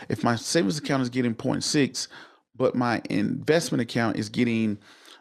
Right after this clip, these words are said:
uh, not investment account, if my savings account is getting point six and inflation is at seven point five, you're actually losing money. You're losing about seven percent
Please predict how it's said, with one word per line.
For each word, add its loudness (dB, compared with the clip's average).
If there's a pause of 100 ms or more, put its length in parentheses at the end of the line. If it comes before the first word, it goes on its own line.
(160)
uh, 2
not 2
investment -2
account, 0
if -4
my 2
savings 0
account 0
is -2
getting 2
point -2
six 0 (400)
and 0
inflation 0 (240)
is 0
at 2
seven 0
point -2
five, 0 (1040)
you're 0
actually 0
losing 0
money. 2
You're 0
losing 0
about 0
seven 0
percent 0